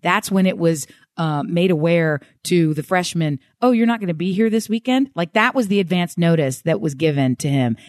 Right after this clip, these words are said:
And he is trying to do for some health and strength training for one of his sports teams. He's doing a very particular diet. So he set that all up himself.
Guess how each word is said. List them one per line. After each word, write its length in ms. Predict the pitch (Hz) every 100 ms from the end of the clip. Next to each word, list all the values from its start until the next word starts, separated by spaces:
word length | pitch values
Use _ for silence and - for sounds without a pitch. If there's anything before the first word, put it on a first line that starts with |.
| -
And 140 | - 165
he 340 | 196 185 180 -
is 420 | 151 143 139 - _ _ _
trying 340 | - 196 185 180
to 120 | -
do 260 | 151 165 156
for 280 | - 156 147
some 180 | 156
health 340 | 139 180 170 165
and 100 | 143
strength 300 | - 165 -
training 280 | 165 156 143
for 120 | 147
one 140 | 139
of 60 | 135
his 140 | 139
sports 340 | - 240 240 -
teams. 340 | 214 196 180 - -
He's 160 | - 160
doing 180 | 165 156
a 60 |
very 280 | 135 175 185
particular 540 | 180 165 165 - 156 143
diet. 420 | 135 123 117 95 - - _ -
So 140 | 196
he 480 | 170 196 180 165 -
set 360 | - - 165 165
that 160 | 139
all 160 | 127 123
up 160 | 120 123
himself. 580 | 113 - 269 185 139